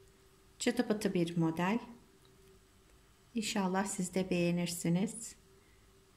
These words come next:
Beğendiyseniz beğeni yapmayı unutmayın videoya arkadaşlar. Ne kadar çok beğeni yapılırsa o kadar önerilen videolarda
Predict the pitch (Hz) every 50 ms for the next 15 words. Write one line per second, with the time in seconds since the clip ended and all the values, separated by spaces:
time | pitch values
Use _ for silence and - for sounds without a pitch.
0 | - - - - - - - - - - 196 185 180 175 180 185 202 226 262 -
1 | - 190 180 185 202 202 - - - - - - - - - - - - - -
2 | - - - - - 190 190 190 185 190 196 190 180 175 170 - 170 175 202 214
3 | 202 185 180 180 180 - 180 170 170 165 165 160 160 165 165 165 - 165 160 160
4 | 160 160 165 - - 165 165 165 - - 196 202 214 208 208 - - - - -
5 | - - - - - - - - - - - - - - - - - - - -
6 | - - - - - - - - - - - - - - - - 226 214 208 214
7 | 196 190 185 180 175 - - 190 185 - - - - - - - - - 208 202
8 | 196 190 190 185 180 180 180 - - 180 180 180 170 - - - 202 220 240 233
9 | 214 208 - 202 185 185 185 196 226 - - - - - 185 185 180 175 175 175
10 | 175 175 175 180 175 165 170 165 165 170 170 170 165 165 165 165 160 165 180 196
11 | 220 269 262